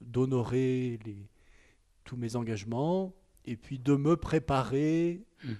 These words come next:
Speaker 1: à transmettre un certain nombre de choses rapidement.
Speaker 2: Et puis finalement, voilà.
Speaker 1: Et donc
Speaker 2: C'est,
Speaker 1: finalement,
Speaker 2: c'est,
Speaker 1: le sept
Speaker 2: c'est,
Speaker 1: juillet,
Speaker 2: c'est annoncé.
Speaker 1: ça a été l'annonce.
Speaker 2: Voilà. Et
Speaker 1: Et
Speaker 2: puis on vous dit,
Speaker 1: puis,
Speaker 2: ce sera le dix-sept septembre.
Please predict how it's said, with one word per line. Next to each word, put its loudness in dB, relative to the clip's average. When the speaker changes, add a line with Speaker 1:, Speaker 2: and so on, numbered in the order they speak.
Speaker 1:
à -4
transmettre -2
un -6
certain -8
nombre -6
de -6
choses -6
rapidement. -12
Speaker 2:
Et -2
puis -4
finalement, 4
voilà. 2
Speaker 1:
Et 6
donc 10
Speaker 2:
C'est, 2
Speaker 1:
finalement, 8
Speaker 2:
c'est, 6
Speaker 1:
le 6
sept 8
Speaker 2:
c'est, -6
Speaker 1:
juillet, 2
Speaker 2:
c'est 4
annoncé. 4
Speaker 1:
ça 2
a -2
été -4
l'annonce. 2
Speaker 2:
Voilà. 2
Et 2
Speaker 1:
Et 2
Speaker 2:
puis -2
on 4
vous 2
dit, 4
Speaker 1:
puis, 4
Speaker 2:
ce 0
sera 0
le 2
dix-sept 0
septembre. 0